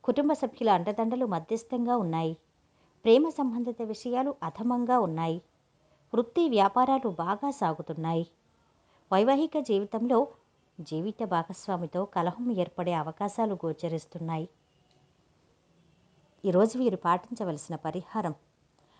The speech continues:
పవిత్ర స్థలాలలో నలుపు మరియు తెలుపు దుప్పట్లు దానంగా ఇవ్వండి.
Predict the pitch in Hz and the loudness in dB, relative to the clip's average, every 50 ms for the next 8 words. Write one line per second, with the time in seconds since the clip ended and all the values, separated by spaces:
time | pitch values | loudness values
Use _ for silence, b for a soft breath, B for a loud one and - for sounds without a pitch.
0 | b b - 240 226 277 294 - - 320 302 - - - 226 220 214 208 202 196 | b b 6 6 6 6 2 -2 -4 -4 -4 -4 -6 -2 0 2 2 2 2 0
1 | 196 202 208 208 208 196 180 185 190 - - 247 233 214 185 175 170 175 180 180 | 0 0 -2 0 0 -2 -2 -2 -4 -4 -4 -2 -2 -2 -2 -2 -2 -2 -4 -4
2 | - - 180 202 208 - 233 - 185 - _ 226 226 226 - - 262 220 - _ | -2 -4 -4 -4 -4 -4 -4 -4 -6 -4 _ -4 -4 -4 -2 -2 -2 -2 -4 _
3 | _ _ - 190 170 175 165 160 175 190 196 185 220 220 208 165 147 151 143 147 | _ _ -14 0 4 4 4 4 4 -2 -2 -2 -2 -2 -2 -2 -4 -4 -6 -6
4 | 143 160 | -8 -10